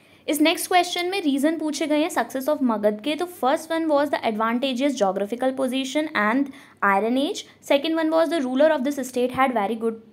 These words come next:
weapon and no one has the courage to attack it। So no doubt इसका आंसर है option A, one and two, क्योंकि अटैक तो उन पर हुए थे, but क्योंकि आयरन एज थी और पोजीशन बहुत स्ट्रैटेजिकली इंपॉर्टेंट थी, तो इस वजह से मगध was successful। Next question is, which of the following was the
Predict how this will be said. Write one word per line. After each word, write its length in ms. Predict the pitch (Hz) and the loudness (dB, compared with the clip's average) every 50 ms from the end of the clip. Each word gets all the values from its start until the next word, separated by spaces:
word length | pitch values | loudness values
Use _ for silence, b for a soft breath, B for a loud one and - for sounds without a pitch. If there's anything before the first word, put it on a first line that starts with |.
| _ _ | _ _
weapon 380 | - 254 247 247 - 294 311 339 320 - | 2 2 2 2 0 -2 -2 -2 -2 -2
and 300 | 262 277 302 320 294 254 | 0 2 4 4 4 4
no 100 | 254 269 294 294 294 | 4 4 2 2 2
one 120 | 302 311 | 0 0
has 240 | 302 277 240 233 233 | 0 0 -2 0 0
the 80 | 277 269 | -2 -2
courage 320 | 269 226 202 214 208 214 | -2 -2 -2 -2 -4 -4
to 80 | - 285 - - | -8 -6 -4 -6
attack 300 | 208 208 175 - - - | -4 -4 -4 -6 -8 -12
it। 220 | - - - - - - | -16 -18 -18 -20 -8 -2
So 80 | - 302 | 2 4
no 240 | 277 285 294 330 320 330 | 6 6 6 6 6 6
doubt 180 | 311 339 349 | 4 4 4
इसका 240 | 311 285 285 - 294 | 0 -2 0 0 0
आंसर 300 | 294 269 277 277 302 277 | 2 2 2 2 2 2
है 60 | 302 | 4
option 300 | 285 254 - - 311 277 | 2 2 2 0 0 2
A, 140 | 254 269 330 320 240 | 2 2 2 2 2
one 160 | 220 214 240 254 | 2 2 2 2
and 160 | 269 277 277 - | 0 0 0 -2
two, 100 | 214 - 202 208 - _ | -6 -6 -6 -12 -10 _
क्योंकि 180 | - 294 277 359 | -2 -2 -2 -2
अटैक 440 | - - 247 262 269 262 262 262 269 | -2 -2 -2 0 2 0 0 0 -2
तो 80 | - 339 | -2 0
उन 160 | 339 330 320 | 0 2 2
पर 160 | 311 320 302 | 2 2 2
हुए 240 | 277 247 226 240 247 240 247 | 2 0 2 2 0 0 0
थे, 120 | 330 359 359 | -4 -2 0
but 140 | 311 302 - | 0 -2 0
क्योंकि 220 | - 269 262 285 | -2 -4 -2 0
आयरन 360 | 277 247 226 220 240 269 285 294 | 0 2 4 2 2 2 2 2
एज 240 | 294 294 277 285 - - | 2 2 -2 -4 -6 -4
थी 160 | 330 330 349 339 B B B B B _ | -4 -4 -4 -4 B B B B B _
और 220 | 240 247 247 262 269 262 | 8 8 8 8 6 2
पोजीशन 460 | 254 247 233 254 269 285 - 330 320 285 | 0 0 0 2 0 0 0 0 2 2
बहुत 340 | 240 226 240 277 - - - - _ - - _ _ _ _ _ _ | 2 4 4 2 0 0 -6 -16 _ -20 -20 _ _ _ _ _ _
स्ट्रैटेजिकली 720 | 254 247 247 247 254 247 302 277 262 311 302 330 330 330 | 2 4 4 4 4 4 2 0 0 0 2 2 2 4
इंपॉर्टेंट 560 | 320 294 269 262 220 220 233 247 247 262 262 262 | 4 2 2 4 4 2 2 2 0 0 0 0
थी, 60 | 302 | -2
तो 100 | 294 339 | -2 -2
इस 180 | 302 294 285 - | -2 -2 0 -2
वजह 140 | 214 208 226 | -2 -2 0
से 120 | 226 285 | 0 0
मगध 320 | 269 240 196 185 196 196 196 | 0 0 0 0 -2 0 2
was 240 | 190 190 185 - | 0 0 0 -2
successful। 540 | - - - - - - - - - - 202 b b b b b b b 247 277 | -6 -8 -6 -12 -12 -14 -12 -14 -14 -14 -14 b b b b b b b 0 0
Next 200 | 349 - - - | 0 0 -2 0
question 340 | 370 349 349 - 370 349 | 0 0 0 0 -4 -4
is, 180 | 359 370 330 269 | -4 -4 -2 -2
which 140 | 294 349 - | -2 0 0
of 100 | 370 330 | -2 0
the 140 | 294 349 349 330 | 0 -2 -2 0
following 280 | 269 240 247 285 294 285 277 | 0 0 2 4 4 4 4
was 80 | 262 262 | 4 2
the 120 | 294 285 | 0 0